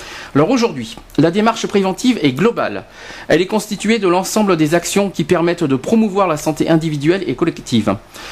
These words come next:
Cette démarche globale prend en compte l'alcool et les autres produits psychoactifs, les personnes et le contexte de consommation. La prévention du risque d'alcool conduit à repérer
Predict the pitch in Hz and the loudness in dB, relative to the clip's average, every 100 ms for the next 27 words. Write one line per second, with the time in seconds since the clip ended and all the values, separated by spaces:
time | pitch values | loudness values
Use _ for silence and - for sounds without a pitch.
0 | - - 190 185 214 233 240 185 170 185 | -16 -2 0 0 -2 -2 0 0 0 0
1 | 123 98 - - 226 226 185 160 123 123 | 0 -2 -6 0 0 0 -2 -2 -2 2
2 | 160 220 - 156 190 - 165 156 151 233 | 2 2 2 2 2 0 2 2 2 0
3 | 202 156 190 160 147 - 220 220 208 165 | 0 0 0 -2 -8 -4 -2 0 0 -2
4 | - 208 131 113 - - - - 165 196 | -6 -4 -2 -4 -8 -14 -6 2 2 2
5 | 233 - 208 240 - 160 165 202 185 220 | -4 2 2 2 4 2 2 0 0 0
6 | - 147 127 190 208 196 139 - 87 - | 0 -2 0 0 2 2 0 -4 -8 -12
7 | - - - 143 160 226 226 208 220 185 | -20 -20 0 2 4 2 0 -2 0 0
8 | 196 - 165 160 196 240 233 175 175 220 | 0 2 2 2 2 0 2 0 -2 -2
9 | 135 127 214 214 123 - | -2 0 0 2 0 -2